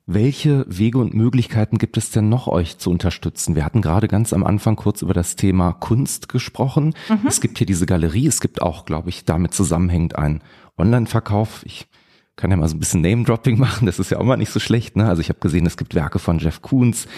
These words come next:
Speaker 1: äh, Jörg Immendorf hat damals, äh, euch auch Sachen zur Verfügung gestellt.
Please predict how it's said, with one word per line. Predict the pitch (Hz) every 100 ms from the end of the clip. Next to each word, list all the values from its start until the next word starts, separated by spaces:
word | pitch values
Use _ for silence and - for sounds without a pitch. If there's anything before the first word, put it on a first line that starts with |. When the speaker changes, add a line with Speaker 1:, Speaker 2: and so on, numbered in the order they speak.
| - - - -
Speaker 1:
äh, | 82 69
Jörg | 76 82 -
Immendorf | 113 101 92 87
hat | 95
damals, | 80 82 82 - -
äh, |
euch | 78 - 90 -
auch | 104
Sachen | - 92 90
zur | -
Verfügung | 90 - 98 87
gestellt. | 87 - 85 92